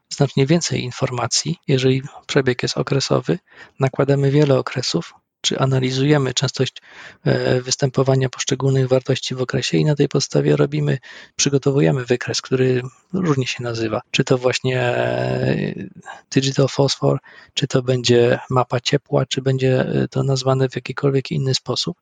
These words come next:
Więcej, możemy też, e, zmienić sobie ustawienia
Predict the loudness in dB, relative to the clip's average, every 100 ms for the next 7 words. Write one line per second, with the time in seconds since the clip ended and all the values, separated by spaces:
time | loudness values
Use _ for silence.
0 | _ 0 2 -4 -4 -4 -2 -2 -2 -2
1 | 0 2 2 2 0 -2 -4 0 0 0
2 | -4 -2 0 2 0 -2 -2 0 0 -2
3 | -6